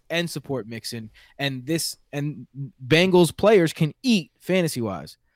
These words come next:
But if he struggles, um, if his offensive line lets him down, if he's squeamish, if he pulls like a Carson Wentz and it's, it's in his head, the knee injuries start getting in his head, then this, this whole offense looks different.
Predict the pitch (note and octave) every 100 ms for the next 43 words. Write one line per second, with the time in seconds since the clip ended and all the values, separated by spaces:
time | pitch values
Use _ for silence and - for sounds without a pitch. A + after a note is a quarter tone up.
0 | _ _ _ _ E3 F3+ G3 F3+ - G#3
1 | D3 G2+ F2 - _ _ _ - C3 C#3
2 | D#3 D#3 F3 E3+ F3+ E3 D#3+ F3+ F#3 D#3
3 | C#3+ C3+ A#2 A#2 G2 F#2+ _ _ - C3
4 | D#3 - - F#3 G#3 D#3 G#2 - - -
5 | C#3 D#3 - F#3+ F#3 F3 E3 - F3 E3+
6 | E3+ D#3+ F3+ F3 C3 C3+ C3 G#2 C#3+ D#3
7 | D3 - F#3 B2 F#2+ _ _ C#3 C#3+ E3+
8 | E3+ D#3+ D#3 D#3 D3 D3+ D3+ C3+ F3 D3
9 | G2+ _ _ _ _ _ _ _ _ _
10 | _ - A#2+ F3+ G3 F#3+ F3 - D#3+ D3
11 | - F3+ F#3 D#3+ F3 D#3+ C3+ - A2+ -
12 | A2 - D2 _